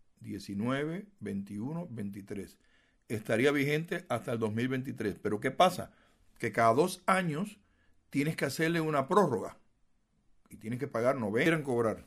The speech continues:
Dicen que es el pasaporte más caro del mundo, el cubano. Entonces,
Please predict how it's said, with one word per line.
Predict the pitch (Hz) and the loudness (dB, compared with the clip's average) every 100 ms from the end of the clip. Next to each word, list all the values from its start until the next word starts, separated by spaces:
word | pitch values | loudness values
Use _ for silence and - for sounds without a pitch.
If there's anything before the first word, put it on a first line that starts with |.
| - | -14
Dicen | 117 139 | -12 -8
que | 139 | -2
es | 135 | -2
el | |
pasaporte | 131 123 120 131 131 | -2 -4 -4 -6 -4
más | 117 110 | -4 -4
caro | 127 117 | 0 2
del | 113 | 0
mundo, | 113 107 101 | 0 -4 -6
el | - | -10
cubano. | 80 76 65 - _ _ _ _ _ _ _ _ _ _ - | -14 -18 -20 -20 _ _ _ _ _ _ _ _ _ _ -6
Entonces, | 113 120 185 156 117 92 - | -4 0 2 2 -2 -6 -10